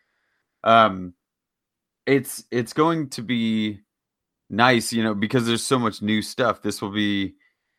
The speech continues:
the first summer that I've spent out in this area, and I know it gets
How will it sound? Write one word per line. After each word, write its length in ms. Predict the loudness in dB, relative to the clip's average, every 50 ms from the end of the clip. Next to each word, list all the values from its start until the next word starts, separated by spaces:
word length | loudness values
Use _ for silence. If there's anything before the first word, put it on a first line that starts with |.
| _ -14
the 80 | -12
first 480 | -4 0 0 0 0 0 -8 -16 -16 -14
summer 360 | -6 -2 0 0 2 2 0 0
that 140 | 0 -2
I've 140 | -2 -2 -4 -6
spent 360 | -8 -6 -4 -4 -4 -6 -8 -8
out 320 | -2 0 2 2 0 -2 _ _
in 200 | -10 -8 -6 -6
this 200 | -6 -6 -6 -6
area, 400 | -2 2 4 4 4 4 2 -2
and 80 | -2 -4
I 60 | -4
know 240 | -2 0 2 2 0
it 100 | 0 -4
gets 280 | -8 -10 -12 -12 -14